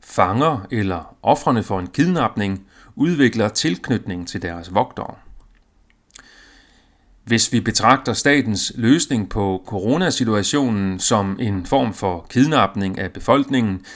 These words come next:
så er udvikling af tilknytning til magthaverne, vogterne, en forståelig måde at håndtere denne ekstremt utrygge situation.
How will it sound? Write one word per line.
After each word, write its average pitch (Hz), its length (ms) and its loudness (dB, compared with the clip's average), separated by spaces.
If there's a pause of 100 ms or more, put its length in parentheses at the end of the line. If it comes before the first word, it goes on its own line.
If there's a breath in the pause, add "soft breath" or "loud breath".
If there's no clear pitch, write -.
(120 loud breath)
så - 140 -4
er 196 200 2
udvikling 110 640 2
af 90 260 -6
tilknytning 110 600 -2
til 90 240 -4
magthaverne, 107 720 0 (460)
vogterne, 127 560 2 (360 loud breath)
en 196 160 2
forståelig 170 460 0
måde 101 460 2
at 101 180 -4
håndtere 107 680 -4
denne 110 400 0
ekstremt 127 840 -4
utrygge 98 560 -4 (120)
situation. - 680 -8